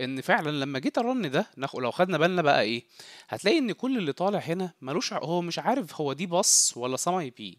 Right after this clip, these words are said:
يعني انت لو انت واخد بالك، هلو وورلد، بروكسي، بروكسي، ستوب ديفولت، ستوب ديفولت، ستوب، مفيش اي حاجه ريليتد بال-،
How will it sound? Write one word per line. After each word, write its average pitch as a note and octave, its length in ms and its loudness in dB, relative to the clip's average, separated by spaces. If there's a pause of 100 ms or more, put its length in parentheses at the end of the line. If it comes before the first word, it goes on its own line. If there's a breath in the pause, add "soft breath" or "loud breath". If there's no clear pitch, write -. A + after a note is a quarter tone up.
يعني G#2+ 180 -6
انت B2 120 -6
لو C3+ 160 2
انت E3 160 -2
واخد D#3+ 220 -2
بالك، D3 260 0
هلو A2+ 180 -4
وورلد، B2+ 380 -4 (220 soft breath)
بروكسي، B2+ 520 -2 (340 loud breath)
بروكسي، - 420 0
ستوب D3 300 -2
ديفولت، C3+ 380 -6
ستوب D#3 280 -4
ديفولت، C#3 400 -8
ستوب، D#3 480 0 (460 loud breath)
مفيش D#3 260 -4
اي B3 200 2
حاجه A3 420 2
ريليتد D3+ 680 -2
بال-، G3 320 -2